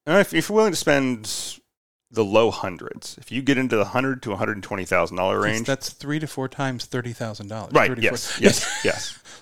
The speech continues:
Speaker 2: I'm not real good with math, but <laughs>
Speaker 1: I think, you see, it used to be like, you know, s-, looking back, it used, if you crossed a threshold into exotic territory, you got into something that was really special. Even
Speaker 2: Yeah.
Speaker 1: if the, the numbers on paper, so you don't drive spec sheets. We talked about that. The spec sheet doesn't mean shit.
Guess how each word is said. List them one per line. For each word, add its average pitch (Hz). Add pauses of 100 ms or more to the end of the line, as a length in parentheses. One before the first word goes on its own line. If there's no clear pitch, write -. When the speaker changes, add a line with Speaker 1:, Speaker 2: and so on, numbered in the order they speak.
Speaker 2:
I'm 202
not 233
real 208
good 165
with 131
math, 110
but 131 (420)
<laughs> -
Speaker 1:
I 135
think, 190 (100)
you 117
see, 135
it 90
used -
to 127
be 117
like, 92 (1000)
you 107
know, 92 (520)
s-, - (240)
looking 98
back, 82
it 90
used, 87
if -
you 151
crossed 135
a 117
threshold 104
into 95
exotic 92
territory, 87
you 85
got 90
into 92
something 85
that 80
was 78
really 80
special. -
Even 123
Speaker 2:
Yeah. 156
Speaker 1:
if -
the, 107 (200)
the 107
numbers 98
on 87
paper, 82
so 87
you 92
don't 117
drive 92
spec -
sheets. -
We -
talked 90
about 82
that. 80
The -
spec -
sheet -
doesn't 90
mean 82
shit. 80